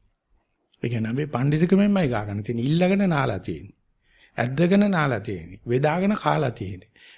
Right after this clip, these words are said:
බුදුරජාණන් වහන්සේ කියනවා ඒත් හොදන්න පුළුවන්. ඒත් හොදන්න පුළුවන් රාත්තල් ගාන දන්නවනම්. බඩේ තියෙන ක-, බ-, බොක්කේ තියෙන මඩ ගාන දන්නවනම්, කාලා තියෙන රාත්තල් ගාන දන්නවනම්, ඒ පිළිබඳව දැනවත් වෙන්න කැමති නම්,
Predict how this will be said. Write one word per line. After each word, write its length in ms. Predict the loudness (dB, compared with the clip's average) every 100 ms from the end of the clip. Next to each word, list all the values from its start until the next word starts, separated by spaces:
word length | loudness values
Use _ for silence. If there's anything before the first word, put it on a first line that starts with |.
| _
බුදුරජාණන් 500 | -8 -4 -4 -2 -4
වහන්සේ 160 | -4
කියනවා 220 | -6 -8 -12 _
ඒත් 340 | -6 -4 -6 -12 -4
හොදන්න 460 | 2 2 2 -4
පුළුවන්. 360 | -8 -12 -14 -20 -20 _ _ _ _ _ _ _ -20 -20 -20 -10
ඒත් 280 | -2 0 0
හොදන්න 460 | 2 4 4 4 2
පුළුවන් 360 | 2 0 0
රාත්තල් 380 | 2 0 0 0
ගාන 200 | 0 0
දන්නවනම්. 420 | 0 -2 -6 -12 -16 -20 _ _ _ _ _ _ _ _ -2
බඩේ 320 | 0 2 2
තියෙන 260 | 0 -2 -2
ක-, 200 | -6 -4
බ-, 240 | -2 -2
බොක්කේ 340 | -2 -2 -2
තියෙන 200 | -2 -2
මඩ 280 | -2 0 2
ගාන 240 | 2 2 2
දන්නවනම්, 640 | 2 2 2 2 0 -4 -8 -14 -20 -20
කාලා 340 | -10 -4 -2 0
තියෙන 240 | 0 0
රාත්තල් 420 | 0 -2 -2 -4
ගාන 240 | -2 -2 -2
දන්නවනම්, 640 | 0 0 2 2 0 -4 -8 -10 _ _ _ 0
ඒ 120 | 0
පිළිබඳව 480 | 2 0 2 2 2
දැනවත් 420 | 2 0 0 0
වෙන්න 220 | -2 0
කැමති 380 | 0 0 0 0
නම්, 180 | -2